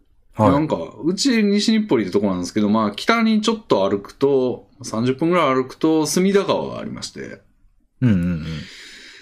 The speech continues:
Speaker 2: で、そこまで行ってみようと思って、隅田川までわーって歩いて、で、隅田川の、あの、川沿いのテラスみたいなところをわーって歩いて、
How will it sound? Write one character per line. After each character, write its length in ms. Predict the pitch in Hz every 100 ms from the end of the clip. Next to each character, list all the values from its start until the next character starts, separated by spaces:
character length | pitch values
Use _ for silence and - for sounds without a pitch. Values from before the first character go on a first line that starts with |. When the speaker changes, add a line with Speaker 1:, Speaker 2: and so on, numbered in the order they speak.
| - _ _ -
Speaker 2:
で、 100 | 107
そ 140 | -
こ 80 | 240
ま 100 | 202
で 80 | 101
行 80 | 107
っ 40 |
て 100 | 156
み 100 | 151
よ 140 | 147
う 20 | 139
と 80 |
思 140 | 85 85
っ 20 |
て、 120 | -
隅 260 | - 160 165
田 100 | 147
川 160 | 98
ま 80 | 82
で 80 | 85
わ 360 | 101 113 110 113
ー 20 |
っ 40 |
て 60 | 85
歩 180 | 82 85
い 60 |
て、 160 | - 82
で、 160 | 98
隅 240 | 98 151 156
田 80 | 156
川 320 | 143 101 92
の、 480 | 90 87 85 90 -
あ 100 | 87
の、 260 | 82 80 80
川 260 | - 135 135
沿 380 | 135 131 123
い 20 | 123
の 180 | 120
テ 140 | 107 135
ラ 120 | 120
ス 120 | -
み 80 | 82
た 120 | 80
い 20 | 85
な 80 |
と 100 | 80
こ 140 | 85 92
ろ 120 | 90 90
を 60 | 90
わ 360 | 95 101 98 101
ー 60 |
っ 60 | -
て 140 | 92
歩 260 | 87 90 107
い 80 | 104
て、 540 | 151 151 120 87